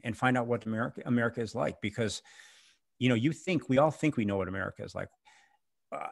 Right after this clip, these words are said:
I mean, if the last few years have proved anything, is that we did, we don't know. And any one of us knows it only partially. So I would say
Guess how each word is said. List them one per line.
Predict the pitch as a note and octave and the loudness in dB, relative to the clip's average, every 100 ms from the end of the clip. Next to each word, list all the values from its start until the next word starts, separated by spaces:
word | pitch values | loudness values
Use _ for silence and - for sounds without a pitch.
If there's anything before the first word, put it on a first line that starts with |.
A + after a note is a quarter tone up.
| - | 2
I | |
mean, | B2 B2 | 6 6
if | A#2+ | 6
the | C3 | 4
last | A#2+ D3+ D#3+ | 4 4 2
few | C#3+ C3 | 0 0
years | A#2+ | 0
have | A#2 - | -4 -4
proved | B2 A2+ | -2 0
anything, | A2+ G2 G2 F2+ | 0 0 -2 -4
is | - | -4
that | G2+ | -4
we | G#2+ | -2
did, | G2 G#2+ A#2 A#2+ - - | -2 0 0 0 -6 -4
we | G#2+ | 0
don't | A2+ G#2 G2 | 2 0 0
know. | F2+ G2+ - _ _ _ _ | -8 -12 -16 _ _ _ _
And | G#2+ G#2+ G2 G2 - | -4 0 0 -2 -8
any | A2+ C3 C#3 | 0 4 6
one | B2 A#2+ | 6 2
of | G#2+ | 0
us | G2+ | -2
knows | A#2 A2 G2+ | -2 0 -2
it | G2+ - | -4 -6
only | G#2+ G#2+ G2 F#2+ - _ | -4 -4 -4 -6 -10 _
partially. | G#2+ F#2+ - - | 0 0 -2 -10
So | - B2 G#2+ G#2 - - _ | -2 2 2 0 -10 -20 _
I | B2+ | 4
would | C3+ | 4
say | B2+ G2+ | 2 -6